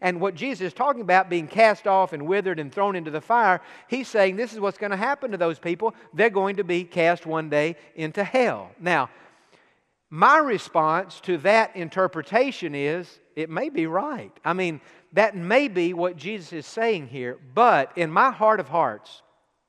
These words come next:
I don't think that's what the point is. I don't think that's what Jesus is saying. Now, to be sure, there are passages of Scripture in the New Testament that say one of the ways you can know you're saved is if you have fruit in your life, and if you don't have any fruit, that is an indication that you're not saved.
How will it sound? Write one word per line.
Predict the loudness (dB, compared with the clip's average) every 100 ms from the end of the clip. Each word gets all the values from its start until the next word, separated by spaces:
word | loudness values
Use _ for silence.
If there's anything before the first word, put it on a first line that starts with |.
| _ _
I | 4 4
don't | 4 -2
think | -6 -2
that's | 0 0
what | 0 -2 -2 -12 -20 -12
the | -8
point | 0 2 2
is. | -2 -6 -6
I | 0
don't | 0 0
think | -4 -2
that's | 2 2 2
what | -2 -2
Jesus | -2 -4 -4
is | -6
saying. | 2 2 2
Now, | -2
to | -2
be | -6 -6
sure, | -8 -4 -2 -2 -4 -16 -12 0
there | 2 4
are | 6 6
passages | 4 0 0 0 -2 -8 -8 -8
of | -12
Scripture | -6 -6 -6 -4
in | -4
the | -4
New | -8
Testament | -4 -4 -4 -6 -8 -8
that | -10
say | -2 2 2 2 -2 -10 -20 _
one | 0 2
of |
the | 4
ways | 4 4 0
you | -4
can | -4
know | 0 0
you're | 0 -4
saved | 0 2 4 2 -2
is | -6 -8
if | -6
you | -2
have | -2
fruit | -4 -4 -2 -2
in | -4
your | -2
life, | 0 2 0 -4 -20 -10
and | -8
if | -6
you | -4
don't | -2 0
have | 0 0 0
any | -4
fruit, | -4 -2 -4 -2
that | 0 0
is | -2 -6
an | -6
indication | -4 -2 -2 -2
that | -8
you're | -4
not | -4 -4
saved. | -2 2 2 2 -2